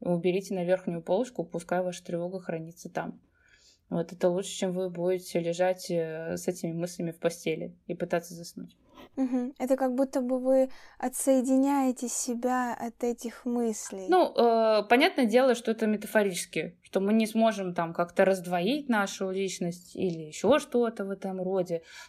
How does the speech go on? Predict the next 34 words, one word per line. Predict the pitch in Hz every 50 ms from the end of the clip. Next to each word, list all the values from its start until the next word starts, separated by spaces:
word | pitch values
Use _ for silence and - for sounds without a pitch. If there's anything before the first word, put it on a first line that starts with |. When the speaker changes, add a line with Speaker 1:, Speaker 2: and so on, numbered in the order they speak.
| _
Speaker 1:
Ну, | - 381
просто | - 254 294 339 339 - 285
мы, | 240 214 214 254 262 247 247 - - - _ -
э, | - - - - 190 190 185 185 180 180 175 175
да, | 175 196 208
переносим | 220 214 - 196 190 196 196 208 226 233 226 - 202 185
свои | 180 - 185 185
мысли | 190 233 247 -
на | 220 202 190
бумагу. | 180 190 196 190 175 165 170 165 165
То | 165 - 190
есть, | 180 180 -
ну, | - 240 226
визуально | 196 196 202 175 190 214 208 190 180 170 156 160 - - _ -
мы | - 180 180 180
видим, | 175 220 262 254 233 202 165 165 - - _
всё | - - - 202 220
убираем | 214 180 175 170 170 180 180 175
на | 165 160
полочку, | - - 208 226 226 - - -
всё, | - - 170 175
пускай | 175 _ - - - - 247
это | 240 220
Speaker 2:
Мгм. | 233
Speaker 1:
будет | 226 220 214 214 220 240 -
там. | - - - - _ _ _ - - - - -
Вот, | - 175 175 175 180 -
скорее | - - - 190 196 226
всего, | 226 226 - 180
да, | 196 247 277
ну, | 262 - 196 208 196
переносим | 202 - 214 190 196 220 269 302 - - 240
наши | 220 214 233 - - 220 202 196 185 180 175
мысли | 175 196 220 220 - 202 190 175 175 175